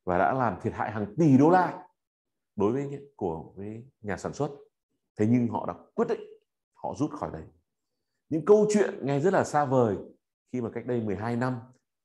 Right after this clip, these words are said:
tôi học ở Wharton thì ngày hôm nay tôi đang chứng kiến rất rất nhiều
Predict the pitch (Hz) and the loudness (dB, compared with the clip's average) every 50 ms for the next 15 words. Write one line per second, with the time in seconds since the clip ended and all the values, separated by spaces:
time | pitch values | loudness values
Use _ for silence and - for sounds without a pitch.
0 | _ _ _ _ - 110 107 110 104 - - - - _ _ _ _ _ _ _ | _ _ _ _ 0 0 0 0 -2 -4 -6 -12 -20 _ _ _ _ _ _ _
1 | _ _ _ _ 95 92 82 80 73 - 85 98 101 98 101 90 76 - - - | _ _ _ _ -6 -6 -6 -6 -6 -4 -4 -4 -2 -2 -2 -4 -4 -8 -14 -20
2 | _ _ _ _ _ _ _ _ _ _ _ _ 92 87 90 101 107 107 104 104 | _ _ _ _ _ _ _ _ _ _ _ _ -4 -2 0 2 2 2 2 2
3 | 120 127 123 131 131 127 123 120 123 - _ _ _ _ _ _ _ 110 110 117 | 0 0 0 -2 -2 -2 -4 -6 -10 -16 _ _ _ _ _ _ _ 0 0 2
4 | 117 113 - 120 117 120 123 123 127 123 135 147 165 240 233 - 196 233 233 - | 0 0 -2 -2 -2 -2 0 2 2 2 4 4 4 2 2 2 0 0 0 -2
5 | - 170 151 139 123 107 | 0 4 4 6 6 4